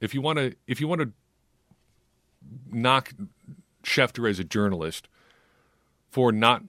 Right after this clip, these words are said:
reporting information when he got it, but holding it for maximum impact, I think you've got a case there. Because Schefter,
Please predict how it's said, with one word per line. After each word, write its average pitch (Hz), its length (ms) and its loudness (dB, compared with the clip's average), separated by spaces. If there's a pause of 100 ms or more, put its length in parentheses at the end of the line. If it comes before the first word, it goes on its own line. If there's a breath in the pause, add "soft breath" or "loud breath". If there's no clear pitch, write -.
reporting 110 540 0
information 101 480 -2
when 95 100 -2
he 90 60 -4
got 95 200 2
it, 95 60 -4
but 87 120 -4
holding 107 360 0
it 98 140 -4
for 104 100 -6
maximum 90 540 -4
impact, 85 500 -6
I 104 80 2
think 113 260 -4
you've 101 120 -6
got 98 180 2
a - 20 -4
case - 360 -4
there. - 260 -20 (800)
Because 117 240 2
Schefter, 131 580 0